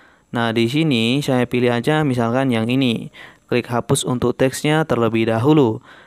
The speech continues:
Kemudian misalkan kalian ingin membuat tulisan, ini contoh aja.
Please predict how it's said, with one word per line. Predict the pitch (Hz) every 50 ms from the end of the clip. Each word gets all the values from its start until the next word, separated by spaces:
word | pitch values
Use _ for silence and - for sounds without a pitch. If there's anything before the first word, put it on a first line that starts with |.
| _ _
Kemudian | - 156 151 170 175 165 202 202 202 190
misalkan | 175 165 - 170 165 170 - 196 196 190 -
kalian | 165 156 156 165 175 175 160
ingin | - 147 151 156 170 175 170
membuat | 160 147 127 123 120 113 120 123 131 139 -
tulisan, | - - 156 165 160 - 180 165 139 120 - -
ini | - 139 151 151
contoh | - - 135 127 127 123 123 120
aja. | 127 135 127 131 - - - -